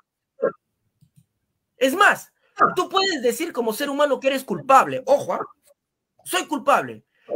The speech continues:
Pero si las pruebas dicen que eres inocente, no te pueden condenar. O sea,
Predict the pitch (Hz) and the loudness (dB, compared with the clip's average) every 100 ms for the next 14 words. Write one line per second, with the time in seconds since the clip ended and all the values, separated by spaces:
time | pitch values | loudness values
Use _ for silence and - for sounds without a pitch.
0 | 254 262 240 254 240 220 - 339 370 240 | -6 -4 -4 -4 -6 -8 -4 -2 0 -2
1 | 196 269 262 208 247 226 220 175 147 247 | -4 -8 -8 -6 -6 -6 -8 -10 -10 -10
2 | - 220 254 220 254 226 170 156 165 247 | -8 -8 -8 -6 -8 -8 -10 -8 -4 -2
3 | 123 104 _ _ _ _ _ _ _ _ | -4 -8 _ _ _ _ _ _ _ _
4 | _ _ _ _ _ _ _ _ _ _ | _ _ _ _ _ _ _ _ _ _
5 | _ _ _ _ _ _ - 202 | _ _ _ _ _ _ -2 -2